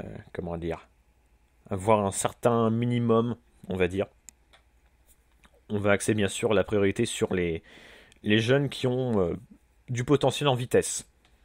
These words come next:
Et pour le salaire, il faudrait pas des salaires trop mirobolants, donc j'imagine dix mille. Alors pour l'Overness, pour l'Overness, pour l'Overness, je pense pas qu'on trouvera grand monde, euh, à soixante-quinze, hein, quand même.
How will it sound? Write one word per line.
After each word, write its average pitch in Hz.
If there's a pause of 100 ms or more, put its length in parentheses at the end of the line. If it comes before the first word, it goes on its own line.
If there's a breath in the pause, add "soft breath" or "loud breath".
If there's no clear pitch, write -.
(840)
Et 123
pour 139
le 151
salaire, 135
il 127
faudrait 117
pas 131
des 117
salaires 120
trop 139
mirobolants, 120
donc 120
j'imagine 107 (460 loud breath)
dix 110
mille. 131
Alors 110
pour 156
l'Overness, 156 (100)
pour 139
l'Overness, 139 (1700 soft breath)
pour 110
l'Overness, 131
je -
pense -
pas 123
qu'on 113
trouvera 113
grand 107
monde, 117
euh, 90
à 98
soixante-quinze, 104
hein, 87
quand 98
même. 95